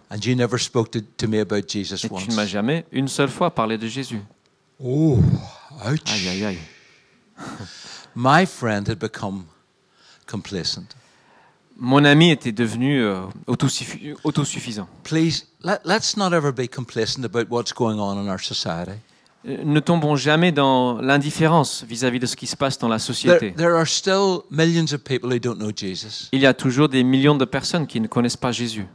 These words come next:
Speaker 1: Let's not become complacent.
Speaker 2: Ne devenons pas indifférents.
Speaker 1: Number three, moving on.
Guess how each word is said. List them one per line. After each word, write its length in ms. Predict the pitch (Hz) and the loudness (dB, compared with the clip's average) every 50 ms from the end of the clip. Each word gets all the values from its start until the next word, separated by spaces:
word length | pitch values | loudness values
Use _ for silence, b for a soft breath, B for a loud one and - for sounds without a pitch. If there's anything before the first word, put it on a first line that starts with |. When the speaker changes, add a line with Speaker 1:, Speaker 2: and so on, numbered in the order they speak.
| _ _ | _ _
Speaker 1:
Let's 240 | 151 160 160 - - | 0 0 0 2 0
not 100 | 143 127 | -2 -2
become 380 | - 131 - - - 110 98 | -2 -4 -8 -6 -8 -8 -8
complacent. 500 | - - 98 85 - 90 87 - - - - - - | -8 -12 -14 -14 -12 -14 -10 -10 -10 -10 -12 -14 -8
Speaker 2:
Ne 100 | 120 120 | -6 -4
devenons 300 | 120 120 131 120 131 123 117 | 0 0 0 2 2 -2 0
pas 140 | - 139 127 | 0 0 2
indifférents. 600 | 123 123 127 120 120 110 - 139 127 131 123 107 b b b b b | 2 2 0 -2 -4 -4 -4 -4 -2 -2 -6 -8 b b b b b
Speaker 1:
Number 240 | - 170 196 190 165 | 4 6 8 8 8
three, 280 | 127 - 160 160 156 156 | 6 6 4 4 6 8
moving 300 | 156 165 170 165 165 151 | 8 8 8 10 8 8
on. 300 | 139 135 139 135 131 | 8 6 6 4 2